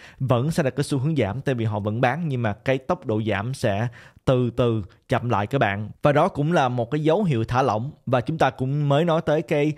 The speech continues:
số lượng tiền M hai đó, thì các bạn thấy được là cũng như là cái, à, biểu đồ mới đây, chúng ta nhìn thấy được là cái số lượng tiền M hai trên thị trường đã bị thu về. Nhưng mà chúng ta thấy được là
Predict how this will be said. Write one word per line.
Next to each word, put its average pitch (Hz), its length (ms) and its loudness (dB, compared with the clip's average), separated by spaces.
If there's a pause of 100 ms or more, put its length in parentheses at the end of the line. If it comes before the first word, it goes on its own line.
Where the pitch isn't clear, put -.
(140)
số 185 340 2
lượng 113 260 2
tiền 123 460 0
M 123 40 2
hai 120 380 2
đó, 120 180 0
thì 120 100 -6
các 117 80 -4
bạn 110 200 0
thấy 127 100 -2
được 107 180 -2
là 104 120 0
cũng 120 380 -2
như 143 200 2
là 113 180 2
cái, 131 360 0
à, 117 200 0 (160)
biểu 135 180 2
đồ 127 160 2
mới 110 180 0
đây, 120 160 2
chúng 123 140 -4
ta 120 100 0
nhìn 110 200 -2
thấy 113 100 -2
được 107 160 -2
là 101 60 -4
cái 120 120 -2
số 143 220 -2
lượng 107 260 0
tiền 110 300 0
M 110 40 -2
hai 107 280 0
trên 107 120 -8
thị 107 140 -4
trường 113 280 0 (300)
đã 123 120 2
bị 113 240 -2
thu 147 280 2
về. 110 320 0 (240)
Nhưng 160 280 2
mà 120 100 2
chúng 131 180 -6
ta 117 180 2
thấy 127 120 -2
được 107 220 -4
là 101 200 0